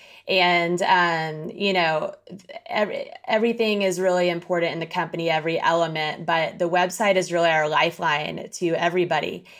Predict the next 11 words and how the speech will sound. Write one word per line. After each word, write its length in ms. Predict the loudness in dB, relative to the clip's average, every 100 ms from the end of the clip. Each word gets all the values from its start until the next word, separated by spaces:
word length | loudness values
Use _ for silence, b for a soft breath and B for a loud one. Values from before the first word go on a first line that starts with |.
| B B B
And, 540 | 4 4 4 2 0
um, 600 | 2 2 2 0 -4 -8
so, 120 | -4 0
you 160 | 2
know, 140 | 4 4
making 440 | 4 2 2 -2
sure 420 | 0 2 4 6
that 160 | 4 4
that 340 | 6 6 2
really 320 | 0 2 2
functions 800 | 0 0 -2 -2 -4 -4 -6 -8